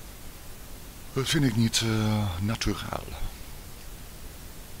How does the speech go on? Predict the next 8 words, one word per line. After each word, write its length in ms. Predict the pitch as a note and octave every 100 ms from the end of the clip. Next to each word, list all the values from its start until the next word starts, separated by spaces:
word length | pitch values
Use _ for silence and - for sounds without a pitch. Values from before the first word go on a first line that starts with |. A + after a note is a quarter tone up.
| - - - - - - - - - - - - - - - - - - - - - - - - - - -
Ik 120 | - G2
had 80 |
het 100 | F#2
over 180 | F#2+ E2
het 100 | E2
rookverbod. 520 | D#2 D#2 - C2+ C2+ - - - - - - - - - - - - - - - - - - - - - - - - - - -
De 120 | G2
uitzending 460 | F#2 G2+ A2 G2